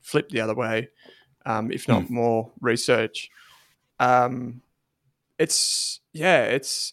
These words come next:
Speaker 1: it's fascinating to hear you talk about it, like, 'cause we've shared so many similar experiences. Um, to hear you talk about it resonates with me, and just to hear you talk about it and explain it is actually, um, is re-, really good to hear, because,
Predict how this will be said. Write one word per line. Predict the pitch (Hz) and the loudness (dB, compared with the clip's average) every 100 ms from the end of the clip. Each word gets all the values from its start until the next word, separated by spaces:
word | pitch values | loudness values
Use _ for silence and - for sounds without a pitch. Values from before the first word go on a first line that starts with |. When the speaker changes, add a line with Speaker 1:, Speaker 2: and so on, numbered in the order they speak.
| - | -8
Speaker 1:
it's | 143 - | -8 0
fascinating | 160 160 156 131 127 | 0 0 -2 -4 -4
to | |
hear | 131 | -8
you | 120 | -8
talk | 117 123 123 | -6 -6 -4
about | 120 110 | -4 -2
it, | |
like, | 123 - - - _ _ - | 0 -2 -6 -20 _ _ -8
'cause | 170 | -6
we've | 170 156 | -4 -2
shared | 156 135 131 | 2 2 2
so | - | -2
many | 131 123 | -2 -2
similar | 113 135 117 | -4 -4 -4
experiences. | 113 - 123 123 117 107 - - - - - _ - | -4 -4 -4 -4 -4 -6 -6 -14 -20 -20 -20 _ -4
Um, | 120 120 113 113 - _ _ - | 0 0 -2 -8 -14 _ _ -6
to | - | -4
hear | 127 151 151 | 0 2 2
you | 139 | 0
talk | 123 - 139 143 | -2 0 0 0
about | 123 117 | -2 0
it | 120 117 - _ _ _ - | 0 -4 -8 _ _ _ -4
resonates | 131 131 127 113 | -2 0 -2 -2
with | 120 | -4
me, | 123 123 120 | -4 -2 -2
and | 120 120 | -4 -6
just | 127 - | -6 -6
to | 131 | -2
hear | 139 | -2
you | |
talk | 127 123 | 0 -2
about | 123 117 | 0 -2
it | - | -2
and | 120 113 | -6 -8
explain | - - 135 165 | -6 -4 0 2
it | 226 | 2
is | 147 127 | 2 -2
actually, | - 120 120 - - - - _ - | 0 -2 -4 -8 -20 -20 -20 _ -6
um, | 120 120 - | -4 -4 -6
is | 139 - - | -6 -6 -6
re-, | 127 - 139 | -6 -4 -2
really | 135 123 | -2 -2
good | 120 | -4
to | |
hear, | 120 156 135 | 2 4 4
because, | 131 135 - | 2 -2 -4